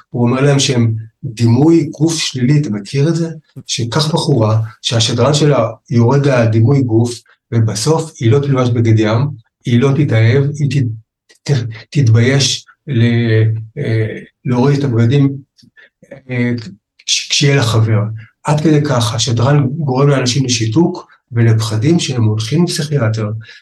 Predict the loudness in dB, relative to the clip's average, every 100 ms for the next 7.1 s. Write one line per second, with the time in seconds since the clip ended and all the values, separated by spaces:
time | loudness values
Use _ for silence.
0 | _ -8 -2 0 0 0 2 0 0 -2
1 | -2 -2 -2 0 0 0 0 2 2 2
2 | 2 -2 -8 _ -10 -4 -2 -2 0 0
3 | 2 2 2 0 -2 -4 -4 -2 0 0
4 | -2 -4 -12 -20 _ -6 -4 -2 -2 0
5 | 0 0 -2 0 0 0 0 -4 -2 0
6 | 0 0 0 -2 -4 -6 -10 -20 _ -4
7 | -2